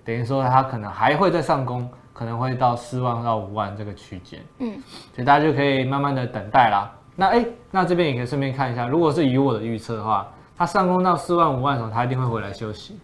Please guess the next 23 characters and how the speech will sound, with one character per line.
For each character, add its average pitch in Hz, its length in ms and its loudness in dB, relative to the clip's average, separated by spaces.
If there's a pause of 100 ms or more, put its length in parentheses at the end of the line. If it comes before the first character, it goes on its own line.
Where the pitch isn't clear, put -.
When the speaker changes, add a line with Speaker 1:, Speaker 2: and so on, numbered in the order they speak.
(140)
Speaker 2:
嗯。 240 120 -6 (220)
Speaker 1:
有 139 100 0
可 143 100 -2
能 131 80 -2
是 131 120 -4
大， 127 340 8
大， 123 260 8 (160)
可 - 120 -10
能 123 200 -6 (360)
至 156 120 -8
少 120 160 2
一 113 120 -4
万 131 400 4 (160)
或 123 100 -8
两 107 180 -8
万 120 220 -4
这 120 60 -6
样 110 100 -4
的 110 60 -10
休 117 240 -6
息 110 180 -10
回 98 220 -10
档。 98 180 -4